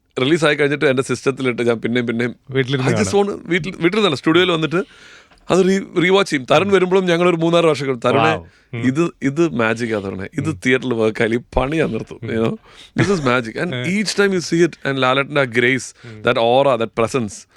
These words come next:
Speaker 1: ഏത് I'm talking about ദേവാസുരത്തിലും രാവണപ്രഭുവിലും
Speaker 2: ഉം.
Speaker 1: നരസിംഹത്തിലൊക്കെ വന്ന ലാലേട്ടൻ. See, we've been missing him for a while.
Speaker 2: ഉം.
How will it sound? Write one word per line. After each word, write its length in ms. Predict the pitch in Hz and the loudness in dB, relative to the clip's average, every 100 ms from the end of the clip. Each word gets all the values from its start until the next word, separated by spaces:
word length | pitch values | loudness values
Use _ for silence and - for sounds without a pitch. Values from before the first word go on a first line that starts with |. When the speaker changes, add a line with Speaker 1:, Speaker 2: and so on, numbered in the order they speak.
| - - - - - | -20 -20 -20 -10 0
Speaker 1:
ഏത് 260 | 117 131 107 _ _ 92 | 2 2 0 _ _ -14
I'm 220 | 87 87 98 | -12 -6 -4
talking 200 | 101 127 | -2 0
about 220 | 127 107 | -2 0
ദേവാസുരത്തിലും 800 | 101 113 117 127 117 123 101 76 - - - - | 2 2 2 -2 -2 -2 -4 -6 -18 -20 -14 -2
രാവണപ്രഭുവിലും 680 | 101 113 117 117 117 120 113 | 2 2 2 0 0 0 0
Speaker 2:
ഉം. 80 | 90 | 0
Speaker 1:
നരസിംഹത്തിലൊക്കെ 640 | 101 95 113 117 120 117 | -2 -2 0 0 0 2
വന്ന 180 | 120 117 | 2 2
ലാലേട്ടൻ. 460 | 120 113 120 120 113 | 2 2 2 0 -4
See, 260 | - 156 - | -2 -2 -2
we've 160 | 131 156 | -4 0
been 160 | 175 156 | 0 0
missing 280 | 147 220 190 | 0 0 2
him 80 | |
for 120 | 151 143 | 2 4
a 80 | 127 | 4
while. 220 | 120 120 | 2 -4
Speaker 2:
ഉം. 220 | 113 | -10